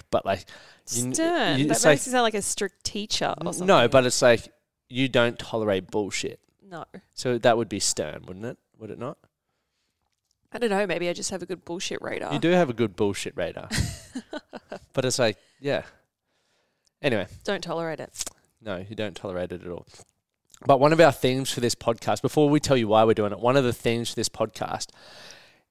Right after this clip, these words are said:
Speaker 1: the name's p-, uh, Couple Goals. And when we were putting out, we we're asking people for names.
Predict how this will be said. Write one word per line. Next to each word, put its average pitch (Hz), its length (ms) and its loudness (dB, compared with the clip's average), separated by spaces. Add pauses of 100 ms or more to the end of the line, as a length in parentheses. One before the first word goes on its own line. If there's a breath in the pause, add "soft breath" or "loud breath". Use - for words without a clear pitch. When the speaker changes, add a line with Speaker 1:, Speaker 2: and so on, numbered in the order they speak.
(480)
Speaker 1:
the 139 120 0
name's 147 320 4 (200)
p-, - 80 -14 (200)
uh, 117 140 4
Couple - 340 -2
Goals. - 460 -4 (300 soft breath)
And 120 80 -2
when 135 140 6
we 143 60 6
were 143 80 6
putting 131 280 2
out, 110 200 2
we 117 80 -2
we're 101 80 2
asking 113 400 0
people 120 280 -2
for - 140 -4
names. 107 480 -2